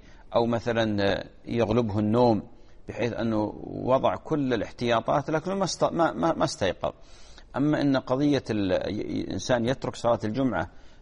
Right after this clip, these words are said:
بسبب العمل، هذا ما كان يعرف. لذلك أخي الفاضل، لا بد للإنسان أن يرتب وضعه في قضية صلاة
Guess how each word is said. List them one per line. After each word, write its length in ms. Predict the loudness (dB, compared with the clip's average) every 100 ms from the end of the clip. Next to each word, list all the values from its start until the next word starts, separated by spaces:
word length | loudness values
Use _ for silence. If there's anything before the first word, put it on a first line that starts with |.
| -6
بسبب 400 | -2 0 2 2
العمل، 500 | 2 2 2 0 -2 -8
هذا 280 | -12 -8 -2
ما 140 | -2 -2
كان 240 | -2 0
يعرف. 500 | 0 2 0 -2 -8
لذلك 440 | -6 0 0 0
أخي 240 | -2 -2 -4
الفاضل، 380 | 0 0 2 0
لا 100 | -2
بد 240 | -2 -2
للإنسان 580 | -2 -2 -4 -2 -2 -2
أن 180 | -4 -2
يرتب 440 | -2 -2 -6 0
وضعه 600 | 2 2 2 0 -2 -6 -10 -18 -20 -20 -18 -16 -16 -16 -18 -20 -12
في 140 | -6 -2
قضية 360 | 0 0 0
صلاة 400 | -2 0 2 0